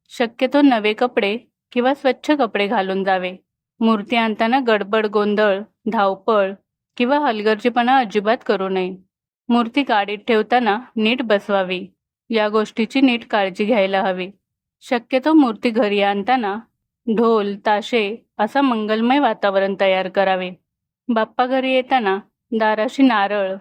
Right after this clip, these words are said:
फुलं, अक्षता हे सर्व घेऊन बाप्पाचे स्वागत करावे आणि "गणपती बाप्पा मोरया, मंगलमूर्ती मोरया" असा जयघोष करत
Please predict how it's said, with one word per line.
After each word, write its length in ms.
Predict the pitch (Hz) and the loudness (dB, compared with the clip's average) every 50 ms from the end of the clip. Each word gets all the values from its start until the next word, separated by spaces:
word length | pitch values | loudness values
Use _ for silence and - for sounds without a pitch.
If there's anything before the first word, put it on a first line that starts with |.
| - _ | -8 _
फुलं, 420 | 226 220 208 220 214 196 185 202 233 | -2 0 2 4 2 2 2 0 -2
अक्षता 540 | 202 196 - - - 254 254 240 214 196 185 190 - _ _ _ _ _ _ _ | -4 -6 -6 -2 -2 -2 0 0 0 -2 -2 -4 -8 _ _ _ _ _ _ _
हे 100 | 226 220 220 | -2 -2 0
सर्व 320 | - 247 220 214 208 214 | 0 -2 -2 0 0 -2
घेऊन 380 | 214 202 269 254 262 233 233 254 262 - _ - | 0 2 2 2 2 0 -2 -4 -6 -8 _ -4
बाप्पाचे 500 | 220 214 214 - _ 240 233 233 285 302 | -2 -2 -2 0 _ -2 0 2 0 -2
स्वागत 460 | 294 - 247 208 196 185 247 277 - | 0 0 0 0 0 0 -2 -2 0
करावे 420 | - 220 202 190 190 185 180 180 190 - _ _ _ _ _ _ _ _ _ | -2 0 0 0 -2 -2 -4 -8 -10 -12 _ _ _ _ _ _ _ _ _
आणि 280 | - 214 220 220 214 226 294 - _ _ _ _ _ _ - | -4 -4 -2 -2 -2 -4 -6 -8 _ _ _ _ _ _ -2
"गणपती 480 | 233 233 233 233 226 233 254 254 311 | 0 2 2 2 2 2 0 0 0
बाप्पा 380 | 302 277 254 233 - - 233 226 | 0 0 0 -2 -2 -2 -2 -2
मोरया, 560 | 226 226 214 214 214 214 202 208 208 196 202 254 - - _ _ _ | -2 -2 -4 -4 -6 -6 -4 -2 -2 0 -2 -2 -4 -10 _ _ _
मंगलमूर्ती 840 | - 214 214 208 208 208 220 254 285 277 262 247 233 220 - - 233 | -2 0 0 0 0 0 0 2 2 2 0 0 -2 -4 -2 0 2
मोरया" 520 | 226 220 214 202 202 196 190 196 190 185 185 190 185 _ _ _ _ _ _ _ _ | 4 4 4 4 2 2 0 0 -2 -2 -2 -4 -8 _ _ _ _ _ _ _ _
असा 220 | 220 214 - 269 269 | -6 -2 0 -2 0
जयघोष 480 | 233 240 214 202 185 214 202 214 - | 0 0 -2 0 0 -2 -2 -2 -2
करत 300 | - - 254 226 214 208 | -2 -2 0 0 0 -2